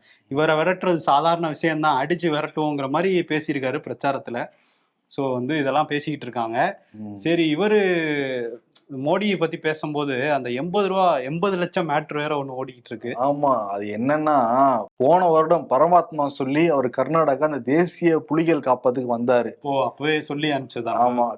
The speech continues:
Speaker 2: கர்நாடகா வனத்துறை சார்பா அந்த நிகழ்ச்சி நடந்தது. அப்ப நிறைய கூலிங் கிளாஸ் எல்லாம் வந்து போட்டுக்கிட்டு, ட்ரெஸ் எல்லாம் வந்து காஸ்டியூம் எல்லாம் மாத்திக்கிட்டு,
Speaker 1: ஆமா.
Speaker 2: அந்த வனத்துல எல்லாம் போவாங்கல்ல,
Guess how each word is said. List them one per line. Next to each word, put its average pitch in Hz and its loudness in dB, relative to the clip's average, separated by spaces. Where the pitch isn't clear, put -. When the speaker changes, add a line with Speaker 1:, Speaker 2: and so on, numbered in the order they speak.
Speaker 2:
கர்நாடகா 147 4
வனத்துறை 139 -2
சார்பா 127 0
அந்த 139 2
நிகழ்ச்சி 135 0
நடந்தது. 127 2
அப்ப 135 0
நிறைய 139 4
கூலிங் 165 2
கிளாஸ் 143 0
எல்லாம் 139 0
வந்து 127 -4
போட்டுக்கிட்டு, 127 0
ட்ரெஸ் 123 -2
எல்லாம் 147 2
வந்து 131 0
காஸ்டியூம் 139 -2
எல்லாம் 127 0
மாத்திக்கிட்டு, 120 -2
Speaker 1:
ஆமா. 143 -6
Speaker 2:
அந்த 131 2
வனத்துல 156 2
எல்லாம் 151 2
போவாங்கல்ல, 123 0